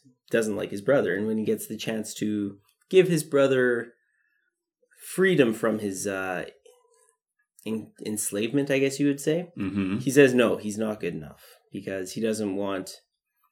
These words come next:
Speaker 1: you know, it's a bit of that insecurity of like, "Oh, well, I know my brother's a good flyer and I have to struggle to do it and be good at it. He's better than me. So I don't
Speaker 2: Mm-hmm.
Speaker 1: want him to be better than me because I'm actually going somewhere with this."
Speaker 2: So he's afraid,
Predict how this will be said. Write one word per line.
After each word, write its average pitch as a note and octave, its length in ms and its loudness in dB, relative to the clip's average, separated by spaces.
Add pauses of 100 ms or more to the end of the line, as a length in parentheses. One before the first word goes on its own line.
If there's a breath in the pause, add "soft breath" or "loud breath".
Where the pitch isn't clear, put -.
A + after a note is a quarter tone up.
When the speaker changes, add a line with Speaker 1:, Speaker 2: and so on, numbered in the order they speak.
(140)
Speaker 1:
you A#2+ 80 0
know, G#2 100 2
it's G#2 160 0
a D3 40 4
bit C#3 180 6
of B2+ 80 2
that A#2 220 2
insecurity B2 640 0
of G2 100 -2
like, G2 240 -4
"Oh, B2 200 4
well, G#2 180 -2
I G#2+ 100 -2
know B2 120 4
my A2+ 140 2
brother's A2 360 0
a G2+ 40 -10
good F#2+ 160 -2
flyer G#2 380 -2
and F#2+ 100 -4
I G2 180 -4
have F2+ 220 -8
to - 60 -20
struggle A2+ 360 -2
to F2+ 80 -12
do B2+ 180 2
it E2+ 220 0
and F#2+ 140 -8
be G2 160 -8
good C3 200 2
at F2+ 180 -2
it. G2 160 -4 (320 soft breath)
He's D3+ 240 0
better A#2 320 4
than G#2 200 -2
me. A2 340 -2 (260)
So G#2 140 -2
I A#2 80 4
don't C3+ 120 4
Speaker 2:
Mm-hmm. C3 80 2
Speaker 1:
want B2+ 220 2
him A2+ 160 -2
to G#2 100 -6
be G#2+ 160 -8
better F#2+ 280 -4
than F2+ 160 -6
me A2+ 160 -2
because F#2+ 240 -6
I'm G2+ 200 -2
actually G2 340 -6
going C#3 280 2
somewhere E2+ 340 -4
with - 160 -6
this." - 260 -10 (460)
Speaker 2:
So - 180 -4
he's A#2+ 360 4
afraid, F2+ 840 -2